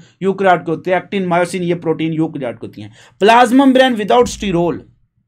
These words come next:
स्टीरोल के बगैर जो प्लाज्मा मेम्ब्रेन है वो भी किसका है? प्रोकैरियोटिक सेल का फीचर है।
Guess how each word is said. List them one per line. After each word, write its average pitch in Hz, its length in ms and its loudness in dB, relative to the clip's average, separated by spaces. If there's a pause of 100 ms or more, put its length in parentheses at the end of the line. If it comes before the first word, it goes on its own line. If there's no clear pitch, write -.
(460)
स्टीरोल 220 400 0
के 233 100 -4
बगैर 196 340 -2
जो 240 100 -6
प्लाज्मा 208 360 0
मेम्ब्रेन 180 280 -4
है - 120 -8 (220)
वो 175 120 0
भी 220 120 -2
किसका 208 320 -4
है? 196 60 2
प्रोकैरियोटिक 170 560 -4
सेल 143 180 -6
का 123 120 -12
फीचर 104 360 -16
है। 87 140 -20